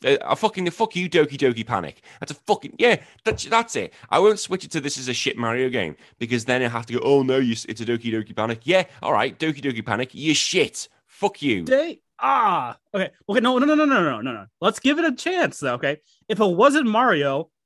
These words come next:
Speaker 2: can it still be a good game?
Speaker 1: No.
Speaker 2: Yeah.
Speaker 1: No.
Speaker 2: <laughs>
Speaker 1: I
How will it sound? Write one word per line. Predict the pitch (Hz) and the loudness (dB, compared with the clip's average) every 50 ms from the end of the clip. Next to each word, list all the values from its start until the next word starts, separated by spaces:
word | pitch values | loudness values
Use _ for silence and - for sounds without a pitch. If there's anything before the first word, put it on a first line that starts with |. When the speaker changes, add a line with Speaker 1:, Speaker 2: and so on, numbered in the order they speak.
| _ _ _ _ _ - | _ _ _ _ _ -14
Speaker 2:
can | - - 240 240 262 | -6 -2 0 2 2
it | 285 262 | 0 0
still | - - 247 233 226 | -2 -2 -2 0 0
be | 190 202 | 0 0
a | 196 196 | 0 0
good | 170 160 160 151 | 0 -2 -4 -4
game? | 240 285 240 107 98 - _ _ _ _ | -4 -4 -4 -6 -8 -14 _ _ _ _
Speaker 1:
No. | - 117 123 123 113 98 82 - _ _ _ _ _ _ _ _ _ - | 0 2 4 4 4 2 0 -4 _ _ _ _ _ _ _ _ _ -6
Speaker 2:
Yeah. | 156 156 214 339 453 466 415 - - - - _ _ - | 0 2 2 4 4 4 2 0 -2 -4 -10 _ _ -4
Speaker 1:
No. | - 107 123 131 127 104 85 - _ _ _ _ _ _ | 0 2 2 2 2 0 -4 -8 _ _ _ _ _ _
Speaker 2:
<laughs> | _ _ _ _ _ - | _ _ _ _ _ -4
Speaker 1:
I | - - - | -2 0 0